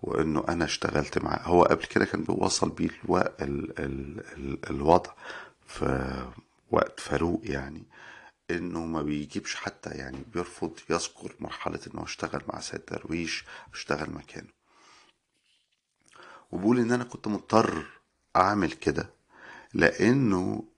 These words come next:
آم، أنتوا عارفين، يعني، سيد درويش كان بعد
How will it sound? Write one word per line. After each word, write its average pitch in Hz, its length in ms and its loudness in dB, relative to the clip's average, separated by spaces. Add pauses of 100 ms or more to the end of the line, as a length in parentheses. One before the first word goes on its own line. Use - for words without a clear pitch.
آم، 69 800 -10 (240)
أنتوا 87 180 -2
عارفين، 90 500 -4 (480)
يعني، 71 200 -4
سيد 82 240 -2
درويش 82 560 -2
كان 82 760 -2
بعد 76 140 -4